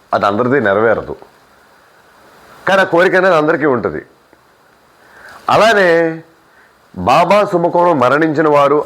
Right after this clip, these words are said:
అని శ్రీ సాయి సచ్చరిత్రలో ఒక గ్రంథ రచయిత రాసి ఉన్నారు. వాటిల్లో మనం రెండు కథల గురించి చెప్పుకుందాం. అదే అధ్యాయంలో రెండు కథల గురించి చెప్పుకుందాం. ఒకటి సన్యాసి విజయనంద్. ఈయన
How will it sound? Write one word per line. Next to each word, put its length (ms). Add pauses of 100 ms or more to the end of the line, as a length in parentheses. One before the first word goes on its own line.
అని 400
శ్రీ 180
సాయి 300
సచ్చరిత్రలో 640
ఒక 80
గ్రంథ 400
రచయిత 400
రాసి 300
ఉన్నారు. 460 (1080)
వాటిల్లో 460
మనం 280
రెండు 260
కథల 260
గురించి 400
చెప్పుకుందాం. 500
అదే 220
అధ్యాయంలో 560
రెండు 240
కథల 220
గురించి 300
చెప్పుకుందాం. 480 (1000)
ఒకటి 680 (180)
సన్యాసి 640 (120)
విజయనంద్. 840 (1900)
ఈయన 180